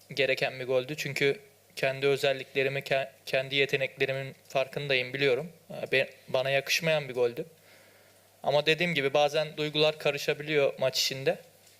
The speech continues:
E, anlık şeyler, biraz ufak şeyler belirliyor. Hele kalecide zaten saniyeler daha önemli bence. Dediğim gibi bana yakışmayan bir goldü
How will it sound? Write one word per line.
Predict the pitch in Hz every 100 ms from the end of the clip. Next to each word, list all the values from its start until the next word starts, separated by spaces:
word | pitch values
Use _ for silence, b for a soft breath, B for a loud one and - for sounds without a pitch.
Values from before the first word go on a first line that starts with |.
| _
E, | 131 123 120 120 123 - - - -
anlık | 139 143 151 156 - - _ _ _ _ _ _ _ _ _ _
şeyler, | - - 143 147 135 131
biraz | 135 127 - -
ufak | - 147
şeyler | - 139 139 135 131
belirliyor. | 127 123 139 160 -
Hele | 147 143 139
kalecide | 151 143 135 139 156 -
zaten | 131 135 131 143 147 - B B B B B _ _ - - -
saniyeler | - - 139 135 135 143 139
daha | 143 147 139
önemli | 123 117 151 175 _ _ _
bence. | 120 117 127 156 - B B B B B B B B B -
Dediğim | 147 160
gibi | 139 127 - - -
bana | - 139 151
yakışmayan | 151 - - 175 175
bir | 156
goldü | 139 131 170